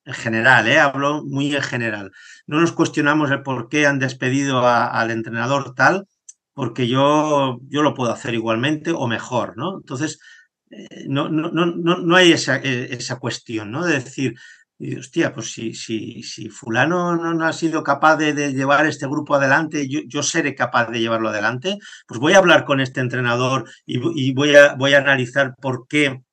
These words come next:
por qué le ha pasado estas cosas. ¿Cuál ha sido el problema por el cual él ha tenido que dejar el equipo o, o, o lo han echado del equipo?".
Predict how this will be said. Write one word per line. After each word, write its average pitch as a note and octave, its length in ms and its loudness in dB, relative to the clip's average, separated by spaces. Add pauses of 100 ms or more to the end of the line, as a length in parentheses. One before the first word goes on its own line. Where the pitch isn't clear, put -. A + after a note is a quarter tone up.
(320)
por C3 160 -4
qué D#3+ 100 2
le D#3 120 6
ha C3+ 80 6
pasado C3 360 0
estas G#2+ 300 -8
cosas. - 560 -12 (260)
¿Cuál E3 180 4
ha F3 40 6
sido E3+ 240 2
el - 60 -2
problema D3 420 2
por C3 160 0
el B2 180 -4
cual C#3 320 2 (300)
él D3+ 200 2
ha C#3+ 80 4
tenido C#3+ 260 -2
que C#3+ 100 -2
dejar C3 300 0
el C3+ 80 2
equipo C#3 380 -6
o, C3 300 -8 (800)
o, C#3+ 220 -8
o C#3+ 100 0
lo C3+ 100 6
han C3+ 160 4
echado A#2+ 420 -4
del A2 160 -6
equipo?". - 560 -14